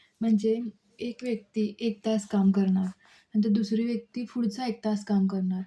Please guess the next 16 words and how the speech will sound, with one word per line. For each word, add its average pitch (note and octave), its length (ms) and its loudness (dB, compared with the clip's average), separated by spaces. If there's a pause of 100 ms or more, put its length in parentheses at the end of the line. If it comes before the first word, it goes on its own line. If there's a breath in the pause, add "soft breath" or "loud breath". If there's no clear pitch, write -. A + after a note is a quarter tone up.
(640)
किंवा A3+ 220 0
एक A3 160 -2
व्यक्ती A3+ 280 -4
पहिला A3 280 0
काय A3 160 -2
करेल? G#3+ 240 0
दोन A3 240 2
तास G#3+ 200 -4
काम G3 240 2
करेल, F#3+ 240 -2 (460 soft breath)
दुसरी G#3+ 260 -2
व्यक्ती A3+ 460 -4 (260)
एक B3+ 280 -8
तास G3+ 220 -2
काम F#3+ 240 0
करेल. F#3+ 260 -4